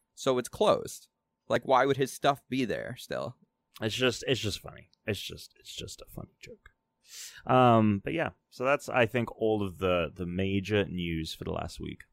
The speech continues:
Speaker 2: I'm sure
Speaker 1: Oh, I
Speaker 2: also
Speaker 1: liked the
Speaker 2: Tuna
Speaker 1: Ooblets
Speaker 2: and
Speaker 1: thing
Speaker 2: Dan
Speaker 1: today when they called out the
Speaker 2: Oh,
Speaker 1: Epic
Speaker 2: yeah,
Speaker 1: Game
Speaker 2: the
Speaker 1: Store.
Speaker 2: Ooblets thing. I, real quick, though, I would say also Tuna and Dan, we get a lot of people, like, asking us about esports content, so a lot of our listeners are actually genuinely interested in
Speaker 1: Yep.
Speaker 2: this.
Speaker 1: Yep.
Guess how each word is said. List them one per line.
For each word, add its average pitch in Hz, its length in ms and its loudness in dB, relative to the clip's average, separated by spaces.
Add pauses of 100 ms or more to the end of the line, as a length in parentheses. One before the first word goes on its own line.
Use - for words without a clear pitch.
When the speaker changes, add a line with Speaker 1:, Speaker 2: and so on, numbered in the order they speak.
(340)
Speaker 2:
I'm 147 120 2
sure 185 380 4
Speaker 1:
Oh, 160 120 8
I 160 80 8
Speaker 2:
also 170 100 6
Speaker 1:
liked 139 280 4
the 180 120 2
Speaker 2:
Tuna 139 280 4
Speaker 1:
Ooblets 160 60 4
Speaker 2:
and 123 140 0
Speaker 1:
thing 175 140 2
Speaker 2:
Dan 127 80 0
Speaker 1:
today 165 280 2
when 143 160 2
they 113 120 0
called 117 300 2
out 110 140 2
the 110 80 2
Speaker 2:
Oh, 110 160 8
Speaker 1:
Epic 101 140 6
Speaker 2:
yeah, 95 80 6
Speaker 1:
Game 92 80 4
Speaker 2:
the 90 60 0
Speaker 1:
Store. 90 200 0
Speaker 2:
Ooblets 82 180 -6
thing. 85 160 -12 (380)
I, 120 160 2
real 123 300 4
quick, 135 240 2
though, 104 200 2
I 131 140 4
would 165 220 6
say 131 200 4
also 107 340 2
Tuna 95 260 -2
and 87 80 -2
Dan, 92 200 2
we 123 100 0
get 139 140 4
a 110 40 2
lot 98 460 4
of 95 140 -10
people, 95 420 -2 (240)
like, 90 320 2
asking 92 400 -2
us 90 300 -2
about 87 260 0
esports 127 440 -2
content, 143 420 0
so 95 120 0
a 87 40 2
lot 87 200 2
of 82 60 0
our 80 160 2
listeners 80 380 -4
are 82 240 2
actually 80 320 -4
genuinely 78 420 -6
interested - 480 -10
in - 60 -4
Speaker 1:
Yep. - 100 0
Speaker 2:
this. - 160 -14 (440)
Speaker 1:
Yep. 190 160 -2